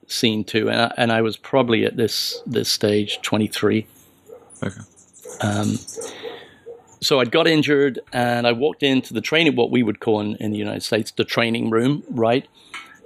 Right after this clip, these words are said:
Speaker 1: And lo and behold, I was surrounded by Americans.
Speaker 2: <laughs>
Speaker 1: Um, and we started talking about rugby and other sports.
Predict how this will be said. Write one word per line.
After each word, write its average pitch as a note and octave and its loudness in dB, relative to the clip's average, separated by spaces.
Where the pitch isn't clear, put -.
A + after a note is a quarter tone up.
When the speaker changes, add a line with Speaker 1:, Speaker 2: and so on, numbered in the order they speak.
Speaker 1:
And A#2 0
lo B2+ 4
and D3+ 2
behold, A#2 2
I A#2+ 4
was A#2 0
surrounded A2+ 0
by A#2 4
Americans. - -2
Speaker 2:
<laughs> - -20
Speaker 1:
Um, B2+ 2
and C3+ 2
we B2 4
started A#2 0
talking A#2 0
about A2+ 0
rugby A#2 2
and G#2+ 2
other A2+ 2
sports. - 0